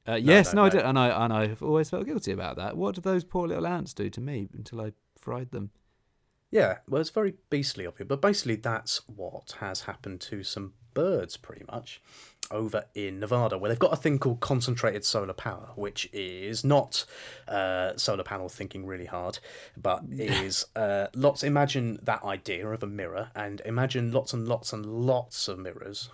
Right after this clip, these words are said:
Speaker 2: like, lots of mirrors in a big circular arrangement, all focusing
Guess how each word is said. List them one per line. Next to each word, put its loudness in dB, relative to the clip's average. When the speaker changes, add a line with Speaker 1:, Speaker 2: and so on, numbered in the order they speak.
Speaker 2:
like, -12
lots -2
of -12
mirrors -12
in -8
a -8
big -2
circular 0
arrangement, -8
all 0
focusing -4